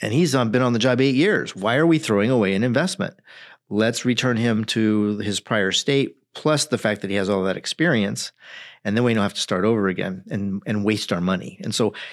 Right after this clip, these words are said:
you have to say the right thing to the right people. I always really, uh, like also, um, we've gotten pretty good at getting all the stakeholders in the room. So when you have the chief in there, you got a city council member, you got H R, you got risk management, you got the president of the union, um,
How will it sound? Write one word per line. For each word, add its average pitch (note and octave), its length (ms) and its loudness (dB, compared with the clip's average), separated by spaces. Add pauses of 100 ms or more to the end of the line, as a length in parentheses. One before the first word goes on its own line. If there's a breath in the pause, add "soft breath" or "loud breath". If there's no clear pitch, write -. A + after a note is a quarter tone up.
you A#2 140 0
have A#2+ 240 0
to A#2 100 -2
say A2+ 240 2
the G2 100 2
right G#2 280 0
thing G#2+ 200 0
to G2+ 100 2
the F#2+ 100 0
right F#2+ 220 -2
people. G3 460 -2 (200)
I A#2+ 100 0
always C3+ 240 4
really, A#2 320 4
uh, G#2+ 140 -4 (140)
like A2 320 0
also, G#2 420 0 (420 loud breath)
um, F#2+ 280 -2
we've A2+ 140 -2
gotten A#2 240 -2
pretty G#2+ 220 0
good G#2+ 180 2
at G2+ 100 -4
getting G2+ 260 0
all G2+ 200 2
the A2+ 100 4
stakeholders C#3 560 0
in D3+ 80 0
the C#3+ 80 0
room. D#3+ 280 0 (460 soft breath)
So - 140 -6
when G#2+ 140 2
you D#3+ 80 4
have D#3+ 100 0
the A2+ 60 -2
chief D3 320 0
in C#3+ 140 2
there, C3+ 200 2
you A#2 140 2
got B2 100 2
a A2+ 60 2
city A2 240 0
council B2 360 -2
member, A#2 160 2
you G#2 80 2
got G#2 140 0
H A#2+ 260 0
R, A2 220 2
you G2 100 0
got G2 160 -2
risk A#2+ 220 -2
management, G#2+ 320 0
you F#2 60 -8
got G2 140 -2
the - 60 -8
president B2+ 380 0
of A2 80 0
the G#2+ 60 -2
union, G#2+ 420 0 (440 loud breath)
um, G2 200 -2